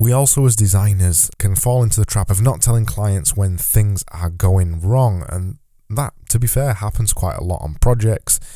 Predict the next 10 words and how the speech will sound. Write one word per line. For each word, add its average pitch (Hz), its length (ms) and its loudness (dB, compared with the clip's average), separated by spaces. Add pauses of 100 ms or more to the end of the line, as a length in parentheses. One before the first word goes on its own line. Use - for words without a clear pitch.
(120)
It - 100 -4
happens - 280 0
quite - 220 -2
a - 40 -8
lot 78 160 -6
in 78 120 -6
design, 104 580 2 (400)
and 98 260 2
we 113 140 4
can 104 380 0